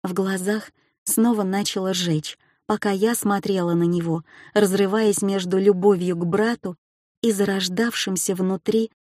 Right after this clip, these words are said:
жалким желанием сблизиться с кем-нибудь.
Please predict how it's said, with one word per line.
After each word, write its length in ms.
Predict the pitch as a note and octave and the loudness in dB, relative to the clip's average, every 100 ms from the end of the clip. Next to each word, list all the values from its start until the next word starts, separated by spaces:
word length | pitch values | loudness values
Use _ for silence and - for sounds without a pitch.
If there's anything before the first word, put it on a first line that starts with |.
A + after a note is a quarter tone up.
| - | -6
жалким 640 | F#3+ G3 B3 B3 - F#3+ | -2 0 0 0 -2 -2
желанием 680 | F3 F#3 F#3 A3 A3 F#3+ F3+ | 0 0 0 0 0 -2 -2
сблизиться 760 | E3+ E3+ F#3 G3 F3 E3+ - F3 | -2 -2 0 0 -2 -6 -6 -6
с 140 | F3 | -6
кем-нибудь. 880 | - F#3+ F#3 F#3 F#3 E3+ E3 E3 - | -6 -4 -2 -2 -4 -4 -4 -6 -14